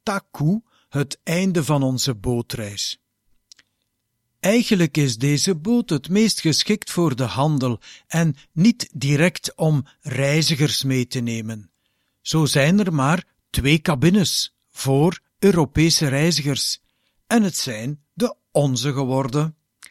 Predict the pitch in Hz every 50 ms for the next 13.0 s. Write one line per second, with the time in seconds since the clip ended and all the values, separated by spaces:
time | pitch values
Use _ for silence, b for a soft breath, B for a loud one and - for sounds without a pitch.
0 | B B B B B _ _ - 123 131 143 143 180 190 208 196 - - 175 175
1 | 165 165 170 156 - 151 160 160 - - - 160 139 135 135 131 139 120 107 135
2 | 190 240 240 - - _ _ _ _ _ - 117 156 185 214 226 - 240 240 240
3 | 226 - _ _ _ _ 151 175 214 220 202 _ _ _ _ _ _ - - -
4 | 131 113 110 113 - _ - 156 - - 123 107 - - - - - _ _ _
5 | _ _ _ _ _ _ _ _ _ _ _ b b b b b b b b b
6 | b b b _ _ 113 135 127 131 127 - 135 123 120 143 131 - 143 127 -
7 | 151 139 135 127 113 _ _ _ _ 160 135 117 127 127 - - - 170 180 170
8 | - - - - - _ _ _ _ _ 156 139 131 123 143 151 233 208 160 -
9 | 151 131 - - - 202 226 233 185 160 131 110 b b b b b b b b
10 | b 120 151 147 - - - 233 233 220 202 165 151 139 139 135 139 - 175 196
11 | 196 - - - - 185 139 131 131 _ 175 202 208 196 _ _ _ _ _ _
12 | - - 196 208 220 214 196 170 143 151 139 131 - - - 151 175 202 208 208